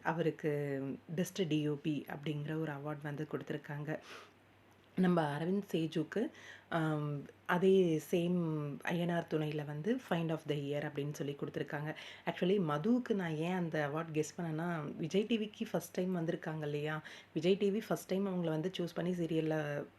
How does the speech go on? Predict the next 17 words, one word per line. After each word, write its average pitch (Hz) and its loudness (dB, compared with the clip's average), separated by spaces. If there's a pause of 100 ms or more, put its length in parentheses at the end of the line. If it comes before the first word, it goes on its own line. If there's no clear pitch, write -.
போட்டிருக்காங்க 160 0
அப்படிங்கிறதுனால 151 -2
சொன்னேன். 160 -2 (460)
ஆக்சுவலா, 190 2 (480)
அ, 160 0 (100)
ஃபேன்ஸ், 175 2
ரசிகர்கள் 208 0
சொல்ற 180 2
லாஜிக்கும் 160 -2
கரெக்ட் 156 -4
தான். 151 -4
அவங்க 156 0
already 165 -2 (200)
ப்ரீவியஸா 185 0
ஒர்க் - -6
பண்ணியிருக்காங்க 170 -2
அப்படின்னும்போது, 156 -2